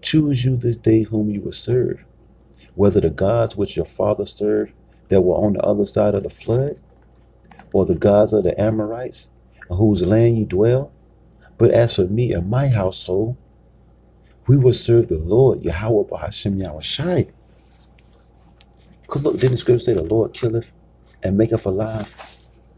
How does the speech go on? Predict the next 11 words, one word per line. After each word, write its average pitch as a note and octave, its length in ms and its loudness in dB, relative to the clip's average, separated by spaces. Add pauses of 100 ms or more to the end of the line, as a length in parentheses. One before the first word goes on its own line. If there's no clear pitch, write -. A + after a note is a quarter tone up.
(360)
He C#3 180 4
wounds, A#2+ 440 2
he B2+ 120 0
heals. B2 440 2
You B2 100 2
better C#3 260 2
serve C3 360 -4
him. D#4 80 -10 (1300)
Deuteronomy B2+ 500 2
thirty-two, A#2+ 520 -2
thirty-nine. B2+ 720 -4